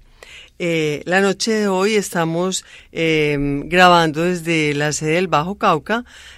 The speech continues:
eh, entonces queremos darle las gracias a su dir-, a su director, Edgar Correa, también a nuestra Eliana Hernández, que nos ha cedido la cabina, la coordinadora de la emisora, y al Sistema Universitario de Radio Educativa,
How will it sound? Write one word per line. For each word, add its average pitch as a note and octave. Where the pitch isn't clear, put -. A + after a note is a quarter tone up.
eh, D#3+
entonces D3+
queremos D3+
darle E3
las F3+
gracias D#3
a F3
su E3
dir-, C#3
a D3
su D3
director, C#3+
Edgar D3
Correa, G3
también E3
a D#3+
nuestra D#3
Eliana D3
Hernández, D#3+
que F#3
nos D3+
ha D3
cedido D#3+
la F3
cabina, F#3
la D#3
coordinadora D3+
de D#3
la F#3
emisora, F#3+
y F3+
al F3+
Sistema D#3
Universitario D#3
de E3+
Radio D3
Educativa, E3